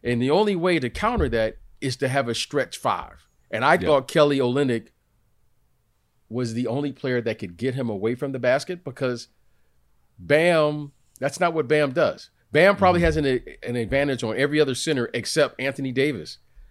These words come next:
Speaker 1: I thought that was the move to play. And, you know, that, that's just me on the couch. I'm sure Coach Spo probably will look at the tape and he probably would,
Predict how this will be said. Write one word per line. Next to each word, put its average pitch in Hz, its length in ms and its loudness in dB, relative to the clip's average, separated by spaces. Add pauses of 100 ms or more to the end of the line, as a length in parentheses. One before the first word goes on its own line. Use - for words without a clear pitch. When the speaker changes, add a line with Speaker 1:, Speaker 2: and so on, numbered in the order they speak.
(580)
Speaker 1:
I 127 160 2
thought 135 340 0
that 123 220 0
was 117 480 -6 (560)
the 110 160 -4
move 135 440 -2
to 110 80 -6
play. 147 500 -2 (1600)
And, 117 420 -8
you 120 60 -6
know, 107 340 -4
that, 107 240 -4
that's 123 180 -6
just 127 240 -12
me 131 220 -2
on 113 180 -8
the 110 80 -8
couch. - 460 -6
I'm 110 160 -10
sure 147 340 -4
Coach 135 400 -8
Spo 135 300 -4
probably 123 580 -2
will 110 240 -6
look 123 200 -6
at 120 200 -4
the 113 80 -16
tape 117 360 -8
and 101 100 -10
he 117 80 -6
probably 113 580 -6
would, 101 180 -10